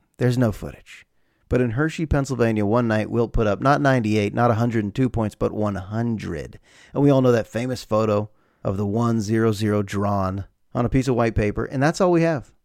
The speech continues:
So that's more folklore. See, today, we're so inundated with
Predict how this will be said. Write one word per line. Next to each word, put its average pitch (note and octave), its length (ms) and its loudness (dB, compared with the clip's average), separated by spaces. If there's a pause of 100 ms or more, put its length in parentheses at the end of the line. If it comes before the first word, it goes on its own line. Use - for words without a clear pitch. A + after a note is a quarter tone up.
(160)
So - 160 0
that's A#3 200 2
more C#4+ 200 2
folklore. C4+ 720 -4 (500)
See, - 160 -2
today, G#3 560 0 (220)
we're F3+ 100 -4
so - 260 -4
inundated G2+ 600 -2
with F2+ 180 -16